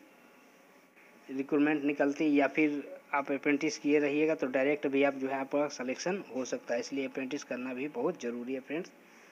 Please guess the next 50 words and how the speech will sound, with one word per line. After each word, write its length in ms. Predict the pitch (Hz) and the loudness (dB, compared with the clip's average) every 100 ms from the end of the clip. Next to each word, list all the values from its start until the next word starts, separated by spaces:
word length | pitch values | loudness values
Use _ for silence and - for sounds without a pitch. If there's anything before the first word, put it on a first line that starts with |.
| - - - _ _ _ 123 | -20 -20 -20 _ _ _ -10
Last 320 | 123 147 - | 0 0 0
wise 260 | 143 139 - | -2 -2 -2
कोई 220 | 143 143 | 0 0
क-, 120 | 143 | 0
बड़ी 240 | 127 143 | 0 2
बड़ी 180 | 143 139 | 2 2
कंपनियां 520 | 143 135 135 131 147 | 2 0 -2 0 0
जो 120 | 143 135 | 0 0
है 120 | 143 | 0
वो 180 | 135 139 | -2 -6
apprentice 520 | 127 - 135 139 139 | -6 -6 -4 -4 -4
के 100 | 147 | -4
तौर 200 | - 143 | 2 2
पे 180 | 147 135 | 2 0
जो 120 | 139 | 0
है 60 | |
आपको 200 | 127 - | -2 -2
selection 420 | 151 127 127 - 147 | -4 -2 -4 -2 -2
करके 320 | 143 131 160 | -2 0 0
ले 180 | 123 123 | 0 -4
जाती 240 | 117 117 | -4 -4
है, 40 | 127 | -6
इसलिए 280 | - 143 | -2 0
जो 120 | 135 143 | 2 0
है 60 | |
apprentice 420 | 131 127 127 143 | -2 -4 -4 -6
क-, 160 | - - 254 | -8 -14 -8
बहुत 240 | 240 147 | -2 -2
अच्छी 260 | 123 - 139 | -4 -8 -8
चीज़ 220 | - 139 | -4 -2
है, 100 | 156 | -2
ये 280 | 127 139 208 - - - - - - | -2 0 0 -4 -20 -20 -20 -10 0
कर 140 | 135 | 2
लेना 280 | 131 120 113 | 4 0 -2
चाहिए 360 | - 104 107 | -6 -6 -6
आईटीआई 420 | 104 113 117 123 117 | -8 -6 -4 -4 -4
कर 220 | 123 120 | -2 -4
किए 220 | - 127 | -4 -8
हैं 140 | 113 | -8
तो। 180 | 104 - 101 - - - - - | -10 -14 -18 -18 -20 -20 -20 -12
अब 120 | 127 | -2
आप 200 | 131 143 | 0 0
जो 140 | 131 135 | 0 2
है 100 | 147 | 2
पूरे 280 | 147 139 143 | 2 4 4
trade 260 | 143 139 | 4 2
में 120 | 139 | 4
आप 120 | 135 135 | 0 2
देख 200 | 143 143 | 2 2
लीजिएगा, 420 | 139 139 143 175 | 0 2 2 2